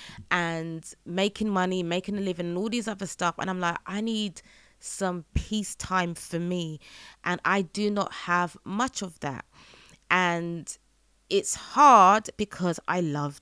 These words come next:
to do podcasts. I love to do my YouTube channels. I love editing my videos. I love um, doing the content. I love finding content to do. So it's all fun for me. And that's great because you should be doing things that you enjoy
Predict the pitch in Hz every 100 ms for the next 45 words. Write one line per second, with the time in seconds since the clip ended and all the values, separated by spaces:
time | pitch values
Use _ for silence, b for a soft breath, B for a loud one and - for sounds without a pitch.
0 | - 160 156 - - - 143 139 - 160
1 | 156 143 143 - 147 170 165 170 247 202
2 | - 156 143 - 143 147 139 - 151 170
3 | 160 170 226 233 220 220 214 B B B
4 | - 147 139 - - - - 156 147 143
5 | 135 B B B - 165 139 - - 226
6 | 226 214 - 208 208 196 - 156 156 156
7 | 180 185 196 190 - 202 190 190 175 185
8 | 185 185 - 196 175 - _ 220 233 208
9 | - - 240 247 - 185 170 151 90 B
10 | B B B - 180 185 247 - - -
11 | 190 180 180 - - 175 170 151 151 170
12 | 180 - 180 165 185 165 123 156 165 160
13 | 147 151 151 196